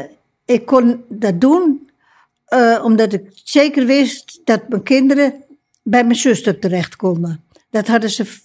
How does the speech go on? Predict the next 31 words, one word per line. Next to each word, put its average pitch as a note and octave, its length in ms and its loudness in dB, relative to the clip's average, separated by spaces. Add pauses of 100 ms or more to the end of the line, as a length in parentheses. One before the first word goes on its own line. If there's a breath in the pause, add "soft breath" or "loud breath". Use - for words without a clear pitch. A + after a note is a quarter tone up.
(120)
van G#3 320 -2
tevoren C4 520 -2
afgesproken. C4+ 840 0 (220 loud breath)
Als A3 220 -4
met G#3 180 -6
een B3+ 300 2
van A3 140 0
de F#3+ 140 -2
twee F#3+ 500 -2 (460 soft breath)
iets, A3+ 400 -4
eh, G3+ 400 0
zou F3 220 -4
gebeuren, A#3+ 440 2
op-, G3+ 380 -6
opgepakt C#4 580 -4
zou B3+ 140 0
worden, A#3 340 0 (600 soft breath)
dat G#3 260 -2 (100)
dan G#3+ 220 0
de G3 100 0
andere B3 380 2
voor B3+ 200 0
de A#3+ 80 -2
kinderen F#3 460 0
zou F3 220 -4
zorgen. E3 520 -6 (560)
Dat G#3 200 -6
was G#3 200 -6
wel, G#3 400 -2
eh, G3+ 240 -4
afgesproken. F3 840 -8